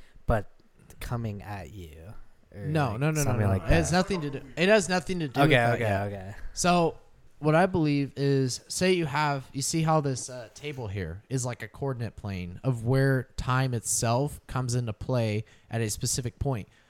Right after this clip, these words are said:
Speaker 2: So as I move it, so I start at time zero, say, okay? So time zero, the can is placed at this specific point in the X Y Z.
Speaker 1: Yeah.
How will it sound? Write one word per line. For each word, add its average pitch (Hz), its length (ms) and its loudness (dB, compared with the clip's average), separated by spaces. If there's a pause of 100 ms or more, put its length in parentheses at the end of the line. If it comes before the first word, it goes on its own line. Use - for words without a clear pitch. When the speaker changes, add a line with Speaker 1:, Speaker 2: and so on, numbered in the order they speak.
(120)
Speaker 2:
So 151 180 0
as 170 220 4
I 170 80 4
move 160 260 4
it, 110 300 -4
so 156 260 0
I 156 140 4
start 185 300 2
at - 160 -4
time 156 360 2
zero, 123 600 2 (200)
say, 90 360 -4 (120)
okay? 131 400 0 (640)
So 147 360 4
time 180 280 4
zero, 165 340 4
the 151 120 -2
can 160 380 0
is 139 200 -2
placed 143 400 2
at 117 200 -6
this 160 200 0
specific 156 500 -2
point 131 380 0
in 117 100 -4
the - 120 -6
X 131 260 -2
Y 123 240 4
Z. 104 420 -2 (180)
Speaker 1:
Yeah. 101 420 -12